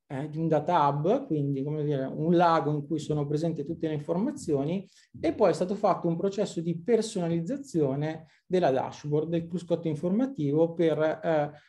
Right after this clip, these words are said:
ciascuna delle, eh, cinque destinazioni. Ecco, come, come puoi vedere c'è un punto interrogativo, c'è un punto esclamativo, eh, che in genere simboleggia anche un po' il pericolo, sulla standardizzazione del dato. Questo è un altro elemento che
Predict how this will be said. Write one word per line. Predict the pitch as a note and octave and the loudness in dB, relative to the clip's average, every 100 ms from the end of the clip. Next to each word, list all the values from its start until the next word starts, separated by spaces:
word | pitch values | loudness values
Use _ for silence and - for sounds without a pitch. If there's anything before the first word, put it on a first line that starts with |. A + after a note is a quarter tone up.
| _ | _
ciascuna | - G#3 - D#3 E3+ | -2 -2 -2 -2 0
delle, | D3+ D3+ D#3 D#3 D#3 | 2 2 2 2 0
eh, | - D3+ C#3+ | -4 -4 -4
cinque | - E3 E3 | -2 -2 0
destinazioni. | C#3+ C#3+ C#3+ C#3+ - C#3 C#3 C#3 - - - _ | 0 -2 -6 -6 -6 -8 -6 -6 -10 -18 -20 _
Ecco, | A3 A3 | 0 2
come, | A#3 C4 A3+ B3+ | 4 4 2 -2
come | A3+ D4+ | 0 2
puoi | C#4 B3 | 4 4
vedere | G#3 E3 | 6 6
c'è | D#3+ G#3+ | 4 2
un | G#3 | 0
punto | A#3+ A#3 | 0 -2
interrogativo, | G3 F3 F#3 F3+ F#3+ F3+ E3+ | -2 0 0 2 2 0 -2
c'è | E3+ F#3 F3 | 2 4 4
un | F3 E3+ | 2 0
punto | A3 A3 | 0 0
esclamativo, | E3 D#3+ E3 E3+ E3+ C#3+ C#3 F3 A3 - C#3+ C#3 C#3+ | -2 -2 -2 -2 -2 -2 2 4 4 0 -2 -2 -4
eh, | C#3+ | -6
che | D3 | -6
in | D3 D#3 D3+ | -6 -6 0
genere | E3+ E3+ | 2 2
simboleggia | E3 D#3 D#3 E3 D3 | 0 0 2 2 2
anche | D3+ D3+ | -2 -2
un | D#3 C#3+ | -4 0
po' | D#3+ | 2
il | D#3 D3 | 2 0
pericolo, | F3 E3+ D3 E3+ F#3 A3 | -2 -2 -2 2 4 4
sulla | - F#3+ F3+ E3+ | 2 2 2 2
standardizzazione | E3+ F#3 F3 E3 E3 E3 F3+ - C#3+ | 0 -4 -2 -2 -2 -4 -6 -6 -6
del | C#3 B2+ | -4 -4
dato. | B2+ - - D3 C#3+ - - - _ | -8 -12 -10 -10 -10 -18 -20 -20 _
Questo | D4+ D4 G#3 | 0 4 4
è | |
un | G3+ | 4
altro | G3+ A3 | 4 6
elemento | G#3+ B3 G3+ F#3 F3+ A#3+ B3+ | 6 6 4 2 0 4 2
che | B3+ F#3+ F3 E3+ - _ | 4 2 4 2 -6 _